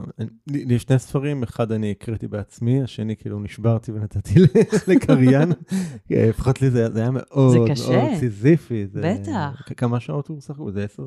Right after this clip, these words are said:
Speaker 1: שעות, שתים עשרה שעות?
Speaker 2: זה,
Speaker 1: ה-, ה-,
Speaker 2: הספר
Speaker 1: הנטו
Speaker 2: הוא
Speaker 1: שלו.
Speaker 2: שלוש עשרה
Speaker 1: שלוש עשרה
Speaker 2: שעות
Speaker 1: שעות.
Speaker 2: של האזנה, כמובן, פרק פרק,
Speaker 1: כן.
Speaker 2: שומעים את זה כזה כמו
Speaker 1: כן.
Speaker 2: סדרה של פודקאסטים.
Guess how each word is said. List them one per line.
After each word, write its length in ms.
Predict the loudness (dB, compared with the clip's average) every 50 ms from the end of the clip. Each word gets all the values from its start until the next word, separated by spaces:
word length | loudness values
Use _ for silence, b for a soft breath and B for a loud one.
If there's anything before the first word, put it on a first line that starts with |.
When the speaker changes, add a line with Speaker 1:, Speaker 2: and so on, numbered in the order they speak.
| -16
Speaker 1:
שעות, 260 | -16 -16 -16 -16 -16 -14
שתים 160 | _ -14 -14
עשרה 160 | -14 -16 -18
שעות? 180 | -14 -14 -12 -10
Speaker 2:
זה, 460 | -10 -12 -10 -8 -8 -8 -8 -10 -12 -14 -18 _ _ _ _ _ _ _ _ _ _ _ _ _ _ -4
Speaker 1:
ה-, 40 |
ה-, 240 | -4 -2 -2 -2 -4
Speaker 2:
הספר 220 | -4 -2 -2 -2 0
Speaker 1:
הנטו 200 | 2 2 2 2
Speaker 2:
הוא 100 | 2 -2
Speaker 1:
שלו. 160 | -2 -4 -4
Speaker 2:
שלוש 280 | -4 -4 -4 -6 -8
עשרה 260 | -12 -12 -10 -10 -10 -10
Speaker 1:
שלוש 240 | -4 0 0 0
עשרה 140 | 0 -2 -8
Speaker 2:
שעות 60 | -10
Speaker 1:
שעות. 220 | -10 -12 -12 -12 -12
Speaker 2:
של 260 | -14 -10 -8 -6 -6
האזנה, 420 | -6 -8 -10 -10 -10 -10 -10 -10 -10
כמובן, 380 | -10 -10 -10 -10 -8 -10 -12 -10 -10
פרק 260 | -8 -8 -8 -8 -8
פרק, 180 | _ -4 -2
Speaker 1:
כן. 120 | -2 -2 -2
Speaker 2:
שומעים 280 | -4 -8 -8 -8 -8
את 60 | -8 -10
זה 80 | -10
כזה 220 | -12 -10 -12 -12 -10
כמו 200 | -10 -10 -10 -2
Speaker 1:
כן. 60 | 0
Speaker 2:
סדרה 300 | 0 0 2 -2 -4 -6
של 140 | -8 -12 -10
פודקאסטים. 680 | -8 -8 -10 -10 -8 -10 -10 -10 -8 -8 -8 -8 -8